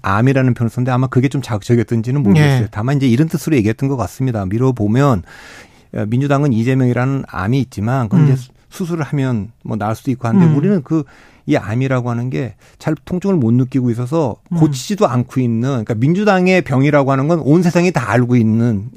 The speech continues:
Speaker 1: 예, 그런 병인데 우리 병은 그렇지 않다. 그 옛-, 옛날 말에 그런 것도 있잖아요. 병은 자꾸 소문내란 말이 있잖아요.
Speaker 2: 예.
Speaker 1: 예, 그, 예, 그런 뜻으로 얘기한 것 같은데 이제
Speaker 2: 예.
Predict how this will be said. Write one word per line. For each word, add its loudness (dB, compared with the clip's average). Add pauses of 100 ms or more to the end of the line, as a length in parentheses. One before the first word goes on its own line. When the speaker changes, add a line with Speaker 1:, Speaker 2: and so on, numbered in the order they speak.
Speaker 1:
예, -6
그런 -4
병인데 -2
우리 0
병은 -2
그렇지 -6
않다. -8 (160)
그 -2
옛-, 0 (100)
옛날 2 (300)
말에 -2
그런 -2
것도 -2
있잖아요. -4
병은 2
자꾸 0
소문내란 2
말이 2
있잖아요. 4
Speaker 2:
예. 2
Speaker 1:
예, 0
그, -6
예, -2
그런 2
뜻으로 -2
얘기한 2
것 2
같은데 0
이제 2
Speaker 2:
예. 4